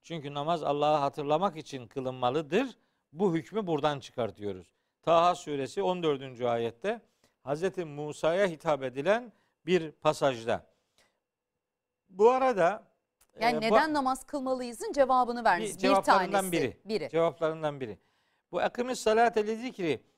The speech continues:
Speaker 1: beni hatırlamak için diye tercüme ediyorum bunu. Bunun bir tercüme ihtimali daha var. "Benim sizi hatırlamam için"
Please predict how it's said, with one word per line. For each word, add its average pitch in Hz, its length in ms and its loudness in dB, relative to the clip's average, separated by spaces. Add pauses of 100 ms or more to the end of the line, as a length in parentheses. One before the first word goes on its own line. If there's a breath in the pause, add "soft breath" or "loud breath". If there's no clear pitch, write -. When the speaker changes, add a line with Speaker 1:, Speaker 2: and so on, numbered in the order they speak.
(180)
Speaker 1:
beni 208 260 -2
hatırlamak 220 600 0
için 196 320 -14
diye 185 160 -4
tercüme 185 420 -6
ediyorum 190 460 -4
bunu. 113 220 -10 (300)
Bunun 226 220 -10
bir 262 80 -8
tercüme 214 440 0
ihtimali 156 500 -2
daha 123 220 2
var. 202 160 -2 (300 soft breath)
"Benim 226 600 0
sizi 202 320 -2
hatırlamam 170 680 0
için" 113 420 -16